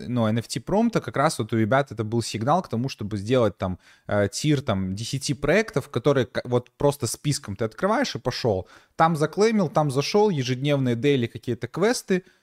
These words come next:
с потенциалом на дроп, там, с-, ну, и всё остальное. Поэтому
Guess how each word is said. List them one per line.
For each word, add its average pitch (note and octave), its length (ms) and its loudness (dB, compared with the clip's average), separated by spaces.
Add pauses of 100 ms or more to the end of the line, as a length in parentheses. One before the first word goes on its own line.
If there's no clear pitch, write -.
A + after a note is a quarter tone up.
(100)
с - 80 -14
потенциалом D3 640 2
на C3 100 2
дроп, A2 320 -2
там, F2+ 140 -8
с-, - 140 -14
ну, G2 400 -6
и A2 100 -4
всё - 180 -2
остальное. F#2 440 -6 (320)
Поэтому C#3 1000 2